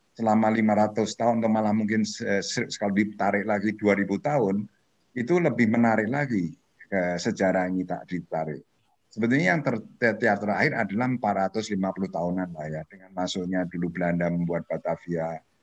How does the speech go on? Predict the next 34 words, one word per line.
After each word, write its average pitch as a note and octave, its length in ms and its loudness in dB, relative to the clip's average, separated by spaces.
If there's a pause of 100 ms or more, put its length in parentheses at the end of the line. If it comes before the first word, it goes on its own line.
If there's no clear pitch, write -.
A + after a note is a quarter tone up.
(220)
yang G2 100 4
sebelumnya G2+ 560 2
Portugis G2 560 2
dulu, F#2 400 -2 (480)
kemudian G#2+ 480 4
dat-, F#2+ 320 0
eh, G2 160 2
mereka G#2 320 2
membawa F2+ 480 2
kuli-kuli G#2 480 4
dari, F#2 640 2
eh, F2 320 -4
Tiongkok F2+ 480 0
ya, F#2+ 160 0 (500)
sehingga A2+ 560 4
orang-orang G2+ 480 4
Cina A2 300 4
juga G2 180 2
banyak, G2+ 560 2
timbullah, A2+ 480 2 (160)
eh, F2+ 240 -2
itu G#2 320 0
apa, G2+ 240 -2 (240)
di G2 80 -12
pecinan G2+ 720 2
di F2 320 0
kota F2 320 -2
tua. F2+ 400 -6
Kemudian A2 400 2
orang-orang G#2+ 480 2
Arab A2+ 400 0
datang G2+ 320 2
juga G2+ 240 0
melalui G2 640 0